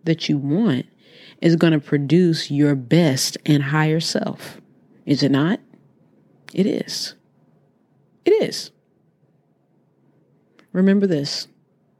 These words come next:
I am committed. I am consistent. I will do the work to make it happen. Let this be your intention.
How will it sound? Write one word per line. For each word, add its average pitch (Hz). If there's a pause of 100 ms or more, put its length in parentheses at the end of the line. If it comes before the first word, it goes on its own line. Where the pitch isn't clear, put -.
(600)
I 170
am 175
committed. 143 (1080)
I 156
am 147
consistent. - (1200)
I 147
will 185
do 185
the 175
work - (100)
to -
make 165
it 170
happen. 170 (840)
Let 143
this 147
be 151
your 156
intention. 151